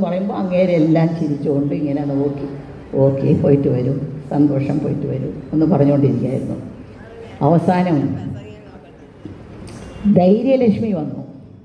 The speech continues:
വന്ന് പറഞ്ഞു, "ഞാൻ പോവാണ് രാജാവേ, എനിക്ക് വീട് തരണമെന്ന്" പറഞ്ഞു.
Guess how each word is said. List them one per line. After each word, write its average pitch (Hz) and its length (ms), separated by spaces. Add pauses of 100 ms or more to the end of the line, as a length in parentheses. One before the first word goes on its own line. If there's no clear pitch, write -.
(1040)
വന്ന് 160 160
പറഞ്ഞു, 131 400 (3250)
"ഞാൻ 160 360
പോവാണ് 143 440
രാജാവേ, 127 640 (920)
എനിക്ക് 160 240
വീട് 147 320
തരണമെന്ന്" 131 400
പറഞ്ഞു. - 360